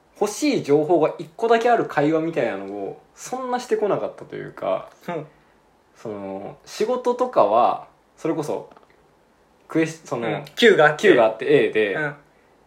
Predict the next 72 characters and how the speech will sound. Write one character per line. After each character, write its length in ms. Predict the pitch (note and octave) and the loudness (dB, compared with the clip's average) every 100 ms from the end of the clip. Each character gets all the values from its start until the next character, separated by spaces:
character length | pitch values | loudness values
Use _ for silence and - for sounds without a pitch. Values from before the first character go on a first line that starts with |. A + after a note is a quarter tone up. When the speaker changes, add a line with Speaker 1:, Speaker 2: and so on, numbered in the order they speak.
| _ | _
Speaker 1:
も 120 | D#3 D3 | -4 0
う 20 | |
完 240 | C#4 C4+ | 0 0
全 100 | B3+ | 0
に 80 | B3+ | -2
そ 80 | A#3+ | 0
の 140 | A3 G#3+ | 0 0
動 180 | F#3+ | 0
か 120 | B3 G#3+ | 2 4
な 80 | |
い 80 | B2 | 2
じ 60 | G#2 | 0
ゃ 20 | |
な 60 | F#2+ | -6
い 20 | |
で 60 | - | -8
す 80 | E3+ | -6
か。 80 | |
Speaker 2:
う 20 | D#3 | -6
ん 40 | |
う 40 | D3 | -8
ん。 160 | - - - D#3 | -10 -18 -4 2
Speaker 1:
「あ 60 | |
れ 80 | F#3 | 4
何 240 | F3+ A#3+ | 6 6
個 160 | D3+ G2+ | 4 0
あ 60 | - | -2
る？ 140 | - | -4
二 140 | C3 F#3+ | -2 2
個 100 | F3 | 4
で 100 | - | 2
す」 240 | - - - | -4 -18 -4
の 100 | D3 | 2
話 240 | D3+ C#3+ | 4 2
じ 60 | C#3 | 2
ゃ 40 | |
な 60 | B2 | 0
い 20 | |
で 60 | F3+ | 0
す 80 | - | -2
か。 80 | A2 | -4
Speaker 2:
確 80 | - | -6
か 40 | _ - | _ -6
に。 40 | |
数 220 | C4 D4+ - | 0 0 2
値 120 | D4 | 2
を 40 | |
答 220 | D4 C#4 | 4 8
え 40 | B3+ | 6
る 60 | F#3+ | 6
以 80 | |
外 160 | F#3+ D3 | 4 6
は、 160 | C#3+ C3 | 6 4
Speaker 1:
で、 200 | G#2+ - - _ _ _ - | 2 -4 -18 _ _ _ -6
Speaker 2:
お 40 | |
か 140 | - A#3 | 2 2
し 100 | A3 | 2
い 40 | |
も 120 | D#3 B2+ | -4 -6
ん 20 | |
な。 80 | C3+ | -4
Speaker 1:
お 40 | |
か 60 | D3 | -4
し 80 | |
い 60 | C#3+ | -4
じ 60 | G#2+ | -6
ゃ 20 | |
な 80 | G2 | -6
い 20 | |
で 60 | |
す 60 | C#3 | -2
か。 300 | C3 G#2 F2 | 0 0 -4